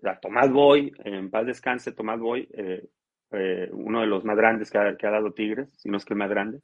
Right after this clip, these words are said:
este, eh, y, eh, entre otros, ¿no? Pero se te vienen esos nombres, Batocletti, por supuesto, también. Eh, yo recuerdo, entonces también iba,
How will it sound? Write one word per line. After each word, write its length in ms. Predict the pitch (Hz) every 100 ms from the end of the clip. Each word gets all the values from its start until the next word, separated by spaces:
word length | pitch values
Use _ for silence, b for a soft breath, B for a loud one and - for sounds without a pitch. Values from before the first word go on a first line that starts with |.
| _ _ _
este, 580 | - 92 _ - - - _ _ b b b b - -
eh, 540 | 113 113 117 117 - 135
y, 460 | 151 180 202 - - _
eh, 340 | 120 117 113 127
entre 260 | 123 - 127
otros, 380 | 131 - 107
¿no? 260 | 107 139 -
Pero 140 | 120
se 100 | 113
te 80 | 123
vienen 180 | 147 185
esos 180 | 185 170
nombres, 400 | 165 160 147 -
Batocletti, 580 | 113 - - 131 - 123
por 160 | 110
supuesto, 520 | 101 - 113 - 123 -
también. 440 | 95 92 107 135 _ _ _ _ _ _ _ _ -
Eh, 400 | 104 101 101 - _ -
yo 300 | 110 127 135
recuerdo, 340 | 127 120 110
entonces 400 | 107 147 151 -
también 400 | 131 127 147 151
iba, 400 | 139 143 151